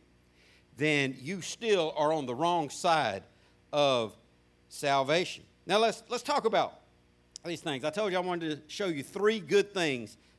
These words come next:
that God wants to give his kids. We live in a society where gift giving, um, on holidays is a big deal. And that's cool if that's your tradition. That's not, that's not my tradition.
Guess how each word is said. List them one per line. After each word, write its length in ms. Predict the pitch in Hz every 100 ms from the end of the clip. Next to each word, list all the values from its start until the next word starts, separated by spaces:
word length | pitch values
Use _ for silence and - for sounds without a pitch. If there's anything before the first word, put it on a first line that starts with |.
| _
that 140 | 127
God 260 | 147 170 151
wants 200 | 147 135
to 100 | 139
give 180 | 131 117
his 100 | 113
kids. 360 | 127 92 - _ _ _ _ _ -
We 280 | 120 233 240
live 600 | 220 208 208 208 190 - 170
in 240 | 180 180
a 60 | 151
society 760 | 147 - 180 160 143 131 127 _ _ _ _
where 560 | 120 147 143 135 120 113 _ _ _ _ -
gift 320 | - 214 -
giving, 420 | 151 135 127 127 - _ _ -
um, 420 | 131 117 107 92 - _ _ _ _ _ _ _
on 180 | 160 160
holidays 640 | 180 180 156 139 139 120
is 300 | 135 143 123
a 40 | 127
big 240 | 151 120
deal. 240 | 135 101 - _ _ _
And 100 | 180
that's 140 | 262 -
cool 300 | 208 214 - _ _ _ -
if 120 | 156
that's 200 | 226 -
your 100 | 208
tradition. 380 | - 156 226 208
That's 160 | 220
not, 340 | 254 208 214 -
that's 160 | 226
not 140 | 240 185
my 160 | 202
tradition. 420 | 214 147 156 147